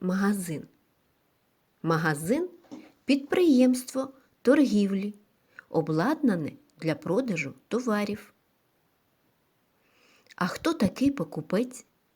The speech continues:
Покупець — той, хто оплачує товар, купуючи його. Хто такий продавець? Продавець —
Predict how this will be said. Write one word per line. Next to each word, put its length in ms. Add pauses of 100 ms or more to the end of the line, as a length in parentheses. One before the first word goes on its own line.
(1400)
Покупець — 800 (260)
той, 280 (520)
хто 320
оплачує 880
товар, 540 (800)
купуючи 760
його. 520 (1500)
Хто 340
такий 380
продавець? 880 (2000)
Продавець — 840